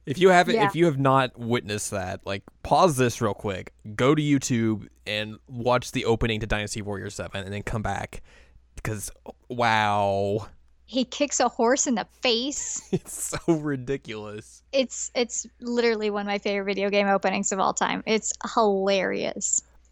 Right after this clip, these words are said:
Speaker 1: Obviously, we're not talking about Dynasty Warriors today, but we're, you know, we're talking about a Warriors game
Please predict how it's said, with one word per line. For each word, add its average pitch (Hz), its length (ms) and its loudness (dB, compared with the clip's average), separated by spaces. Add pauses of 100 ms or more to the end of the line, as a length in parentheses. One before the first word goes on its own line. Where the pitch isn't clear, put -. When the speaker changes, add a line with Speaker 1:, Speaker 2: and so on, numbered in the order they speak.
(200)
Speaker 1:
Obviously, 151 480 4
we're 135 80 6
not 120 160 2
talking 117 240 0
about 107 180 0
Dynasty 101 360 -4
Warriors 101 280 -10
today, 98 240 -8
but 98 100 -8
we're, 98 200 -8 (340)
you - 60 -6
know, 113 60 -2
we're 101 80 -2
talking 104 240 -4
about 95 140 -10 (280)
a 117 80 0
Warriors 104 540 -2
game 98 420 -6